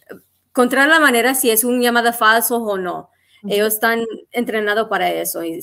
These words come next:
Speaker 1: y por eso nosotros tenemos la más confianza y para, para que ellos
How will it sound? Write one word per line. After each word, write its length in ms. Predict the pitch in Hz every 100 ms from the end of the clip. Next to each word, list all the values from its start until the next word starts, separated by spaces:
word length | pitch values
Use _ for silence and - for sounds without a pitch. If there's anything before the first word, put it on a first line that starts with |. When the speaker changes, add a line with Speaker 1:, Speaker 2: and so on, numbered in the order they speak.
| -
Speaker 1:
y 400 | 196 180 185 - _ _ _
por 120 | 214
eso 160 | 208 240
nosotros 360 | 233 226 240 233
tenemos 240 | 226 226
la 80 | 220
más 140 | 208
confianza 760 | 226 220 285 294 294 220 196 196 - - _ 214
y 480 | 214 202 202 - _
para, 400 | 226 214 208 196
para 160 | 214 208
que 160 | 202
ellos 300 | 214 233 233